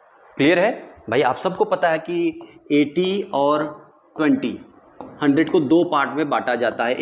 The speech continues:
एटी आपका एक्सटर्नल होता है और ट्वेंटी नंबर आपको इंटरनली मिलता है, स्कूल से मिलता है। लेकिन वो ट्वेंटी नंबर actually पाँच पाँच नंबर के चार पार्ट में divided है,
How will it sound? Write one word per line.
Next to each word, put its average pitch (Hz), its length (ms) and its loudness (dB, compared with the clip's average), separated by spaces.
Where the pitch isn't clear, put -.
एटी 160 220 4
आपका 151 240 2
एक्सटर्नल 147 480 0
होता 190 240 -4
है 247 260 -4
और 147 200 4
ट्वेंटी 147 240 -4
नंबर 147 260 0
आपको 131 280 0
इंटरनली 175 520 0
मिलता 127 300 -2
है, 117 100 -2
स्कूल 185 300 0
से 180 120 -6
मिलता 123 280 0
है। 117 120 0
लेकिन 208 200 0
वो 196 180 4
ट्वेंटी 175 440 0
नंबर 156 400 2
actually 196 440 0
पाँच 185 400 2
पाँच 208 300 0
नंबर 160 360 0
के 196 240 -2
चार 151 420 0
पार्ट 127 240 0
में 185 260 0
divided 117 440 0
है, - 160 -8